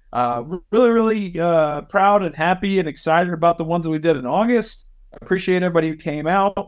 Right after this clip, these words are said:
Um, got a little bit of a lull, and then I'm in Nashville on September twentieth, Nashville, Tennessee, and then Saint Louis the next week on September twenty-eighth. Um, and I have some shows in October as well, but coming up next month,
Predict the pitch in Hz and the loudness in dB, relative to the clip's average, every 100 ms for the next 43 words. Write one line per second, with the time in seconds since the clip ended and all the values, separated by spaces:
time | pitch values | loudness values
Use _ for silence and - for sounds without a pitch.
0 | - - - 139 143 143 139 - 170 170 | -14 -20 -6 -2 0 0 -4 0 2 2
1 | 180 180 170 160 151 170 185 185 160 143 | 0 0 0 0 0 0 2 2 0 0
2 | 151 151 151 147 139 151 165 160 160 165 | -2 0 -2 -2 -4 -2 -2 -4 -2 2
3 | 160 156 143 131 151 - 165 151 127 - | 4 2 0 -4 -8 -4 -2 -2 -4 -2
4 | 180 180 180 180 - 147 151 151 139 - | -2 0 -2 -4 -8 -4 -4 -4 -10 -8
5 | 135 - - 180 165 - _ _ - 131 | -8 -6 -2 0 -2 -4 _ _ -6 -4
6 | 131 131 - 156 135 139 147 139 - - | -4 -4 -2 -2 -2 -2 -2 -2 -4 -6
7 | 131 131 120 135 127 123 120 117 131 123 | -4 -4 -4 -6 -4 -4 -4 -2 -2 -2
8 | 123 120 113 117 - - 120 117 113 110 | -2 0 0 -2 -8 -4 0 2 0 -2
9 | 123 123 127 120 123 127 117 120 110 - | -4 0 0 0 -2 0 0 0 -4 -6
10 | - 156 156 131 123 165 160 147 - 127 | -6 0 0 0 -2 2 2 0 -4 -4
11 | - - 156 143 139 139 139 131 120 | -4 -2 0 0 -2 -6 -6 -6 -6